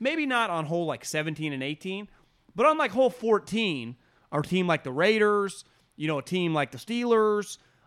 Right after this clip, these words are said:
a team like the Rams this year, the Bears, you're like, "Uh, we're still kind of alive." Now it really, on hole fourteen, fifteen for those teams, you're thinking you're making the playoffs. That, that to me adds a lot of juice to the league.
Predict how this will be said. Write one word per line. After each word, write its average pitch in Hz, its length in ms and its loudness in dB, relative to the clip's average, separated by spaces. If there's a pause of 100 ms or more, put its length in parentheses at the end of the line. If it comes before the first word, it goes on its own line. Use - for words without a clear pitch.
a 147 60 -10
team 185 200 -2
like 170 160 0
the 147 80 -2
Rams 220 680 0
this 202 200 -2
year, 208 380 -2
the 151 140 -10
Bears, 220 680 2
you're 196 140 0
like, 233 260 0 (140)
"Uh, 185 80 -8
we're 220 180 -12
still 554 220 4
kind 349 240 4
of 311 40 4
alive." 269 520 4 (480)
Now 302 260 4
it 311 100 -2
really, 175 760 0 (460)
on 175 180 2
hole 196 200 2
fourteen, 190 480 0
fifteen 185 460 -2
for 160 100 -2
those 170 240 0
teams, 180 460 -6
you're 196 140 -8
thinking 185 300 -6
you're 127 120 -6
making 135 380 -2
the 101 80 -10
playoffs. 104 640 -10
That, 185 200 -4
that 226 240 -4
to 214 80 -6
me 180 200 -4
adds 147 680 -6 (1300)
a 131 60 -6
lot 143 260 0
of 123 80 -12
juice 117 380 -6
to 131 100 -8
the 101 100 -12
league. 95 380 -14